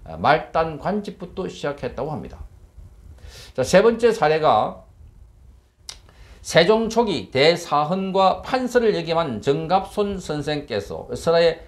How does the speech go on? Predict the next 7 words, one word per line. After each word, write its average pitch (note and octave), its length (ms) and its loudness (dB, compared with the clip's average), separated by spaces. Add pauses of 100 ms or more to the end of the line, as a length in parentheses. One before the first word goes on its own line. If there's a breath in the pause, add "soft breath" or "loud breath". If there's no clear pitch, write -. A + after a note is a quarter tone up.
(140 loud breath)
삼 F#3+ 580 -2
녀-, G3+ 260 2
어, B2 80 -4
삼남 F#3 640 -2
일녀를 A3+ 520 2
두었다고 G#2+ 360 -6
합니다. C#2 260 -16